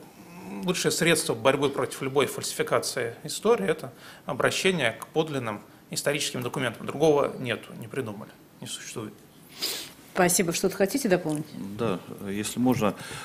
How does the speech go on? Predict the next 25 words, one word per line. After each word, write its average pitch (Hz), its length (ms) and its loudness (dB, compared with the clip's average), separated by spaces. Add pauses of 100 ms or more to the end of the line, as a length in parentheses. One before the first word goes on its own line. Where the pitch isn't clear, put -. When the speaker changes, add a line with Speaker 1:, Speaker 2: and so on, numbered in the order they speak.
(100)
Speaker 3:
Э, 104 280 4
здесь 131 260 2
я, 143 100 8
наверное, 131 300 10
коллегу, 110 1120 8
э, 107 60 2
дополню, 120 560 8
знаете, 131 340 6
в - 100 0
каком, 101 340 2 (340)
э, 104 280 6
плане. 95 320 8
Вот, 101 300 4
э, - 40 -6 (580)
из-, 117 220 2 (100)
исходя 127 380 8
из 120 140 8
о-, 127 220 8
собственного 117 600 6
опыта, 98 580 6 (300)
вот 95 200 0
в - 20 6
настоящее 131 580 8
время, 139 520 8 (220)
э, 101 460 6